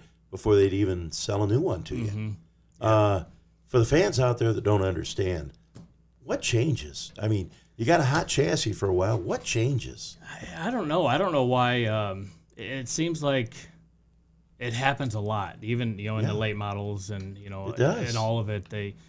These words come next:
Speaker 2: you know, you'll have a chassis on top, and then I think they redesign it thinking that they have everything figured out and, you know, are gonna make it that much better, and it, and it, uh, it kinda goes the other way.
Speaker 1: Yeah.
Speaker 2: That's, that's the way it went for us with, with the,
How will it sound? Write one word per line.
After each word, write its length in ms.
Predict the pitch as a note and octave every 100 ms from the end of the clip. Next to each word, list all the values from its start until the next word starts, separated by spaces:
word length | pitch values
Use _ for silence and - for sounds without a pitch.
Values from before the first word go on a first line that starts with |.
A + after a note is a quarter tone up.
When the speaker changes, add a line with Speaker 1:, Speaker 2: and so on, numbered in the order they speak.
| _ _
Speaker 2:
you 80 | G#2
know, 20 |
you'll 160 | G#2+ G#2+
have 180 | A2+ G#2
a 40 |
chassis 460 | - G#2+ G#2+ - G#2
on 140 | F2+
top, 380 | G#2+ G2+ G#2 G2
and 120 | F#2+
then 140 | G2
I 120 | G2 F2+
think 320 | A2 G2+ -
they 200 | G2 F#2+
redesign 600 | G2 G#2 F#2+ F2+ G2 A2
it 80 | F2+
thinking 320 | G#2+ F#2 G2
that 120 | F#2+
they 140 | G2 F#2+
have 220 | G2+ G2
everything 260 | G2+ G2
figured 360 | F2 G#2+ F#2+ F#2+
out 280 | G2 G#2 F#2
and, 240 | F#2+ F#2 - _ _ _
you 100 | F#2+
know, 100 | F#2+
are 100 | G2 F#2
gonna 160 | G2+
make 220 | G2 G2
it 100 | F#2+
that 160 | G2+ F#2
much 220 | G2 F#2+
better, 360 | G2 A2 G#2+ F#2+
and 100 | F#2
it, 160 | F#2+ - - _ _ F#2+
and 160 | F#2
it, 120 | F#2 F2 -
uh, 240 | F2+ F2+ F#2 _ _ _ _ -
it 60 | F2
kinda 200 | A2 G2
goes 220 | G2+ F#2+
the 80 | G2
other 140 | G2+ F#2+
way. 420 | G2 G#2+ E2 - -
Speaker 1:
Yeah. 180 | G#2+
Speaker 2:
That's, 160 | C#3+ D#3+
that's 240 | F3 E3+
the 60 | F3
way 140 | D3+
it 80 | C3
went 220 | C3 B2
for 180 | G#2+ A#2
us 200 | A2+ G#2+
with, 240 | A2 G2 -
with 200 | G2+ E2
the, 220 | F#2+